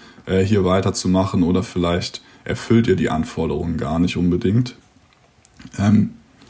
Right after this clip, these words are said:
ein, ein schlechtes Beispiel, aber es kann sein, dass überhaupt keine Kläranlage vorliegt.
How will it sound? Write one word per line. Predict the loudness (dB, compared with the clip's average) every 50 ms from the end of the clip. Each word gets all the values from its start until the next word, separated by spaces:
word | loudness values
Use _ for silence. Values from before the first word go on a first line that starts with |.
| -20 -20 -8
ein, | -4 0 0 0 0 -2 -4 -10 -12 -12 -10 -10 -10 -12 -8 -6
ein | -6 -4 -4 -6 -6
schlechtes | -8 -6 -4 -4 -4 -4 -6 -8 -4
Beispiel, | -2 0 0 0 0 0 -2 0 0
aber | 0 0 0 -2 -4 -8 -14 -20 -16
es | -4
kann | 0 0 2 2
sein, | 2 2 2 2
dass | 2 0
überhaupt | 0 0 0 -2 -2 -2 -2
keine | 0 0 0 -2
Kläranlage | -2 -2 -2 -2 0 -2 -2 -2 -2 -4 -4 -6
vorliegt. | -6 -6 -6 -4 -4 -6 -8 -10 -14 -18 -20